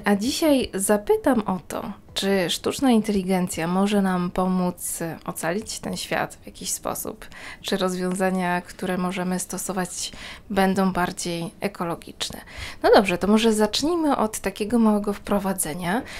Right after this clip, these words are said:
Jakbyś, em, mógł nam przybliżyć swoją osobę, bo wiem, że jesteś jedną z pierwszych osób, które aż tak szeroko wykorzystały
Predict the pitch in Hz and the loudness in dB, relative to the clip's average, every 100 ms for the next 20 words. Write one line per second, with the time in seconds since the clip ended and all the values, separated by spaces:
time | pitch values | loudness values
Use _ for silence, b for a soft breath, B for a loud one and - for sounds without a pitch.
0 | B - 190 196 214 - - 185 180 180 | B -2 -2 2 2 2 0 0 2 2
1 | 180 185 180 - 196 196 202 208 185 180 | 2 2 0 2 4 6 4 0 -2 0
2 | 180 180 180 190 - 185 247 254 190 - | 0 0 2 0 0 -2 0 0 -2 -2
3 | - - 170 - 180 190 233 208 208 226 | -6 -4 -4 -4 -2 -2 0 2 4 4
4 | 226 208 208 202 202 208 208 - 220 208 | 2 0 -2 -4 0 0 2 2 0 0
5 | 202 175 220 262 B B B - - 208 | -2 -2 -2 -2 B B B -16 -2 4
6 | 214 220 202 - 208 214 - 214 190 180 | 6 6 4 2 2 2 2 2 2 2
7 | 214 208 202 190 185 175 - 180 185 | 2 0 0 -2 -2 -4 -4 -4 -2